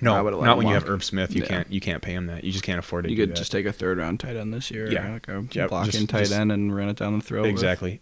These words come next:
Speaker 1: Pick another guy who was just like Tyler Conklin coming out of
Speaker 2: Yeah.
Speaker 1: college. Um, Mason Cole was an, uh, a, an, another s-, nice spot starter. He's more of a center. He's too light, I think, to be a guard. He's, like, two hundred ninety-five pounds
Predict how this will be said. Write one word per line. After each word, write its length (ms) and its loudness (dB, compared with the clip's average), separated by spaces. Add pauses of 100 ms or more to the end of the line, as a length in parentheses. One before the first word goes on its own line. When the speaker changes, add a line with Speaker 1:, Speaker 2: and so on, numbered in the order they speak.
Speaker 1:
Pick 160 4
another 260 4
guy 200 6
who 120 0
was 120 0
just 200 -2
like 120 -2
Tyler 220 0
Conklin 360 -6
coming 200 -6
out 80 -4
of 60 -4
Speaker 2:
Yeah. 60 -4
Speaker 1:
college. 320 0 (720)
Um, 260 0
Mason 280 4
Cole 240 4
was 120 2
an, 200 -4 (120)
uh, 380 2 (580)
a, 160 2
an, 320 2
another 360 4
s-, 160 -4
nice 280 0
spot 300 0
starter. 320 2
He's 200 -2
more 100 4
of 60 2
a 40 2
center. 300 0
He's 180 0
too 120 4
light, 280 2
I 80 -2
think, 200 -6
to 80 -8
be 80 -2
a 60 -2
guard. 300 0
He's, 100 0
like, 100 0
two 140 -4
hundred 220 0
ninety-five 480 -6
pounds 420 -10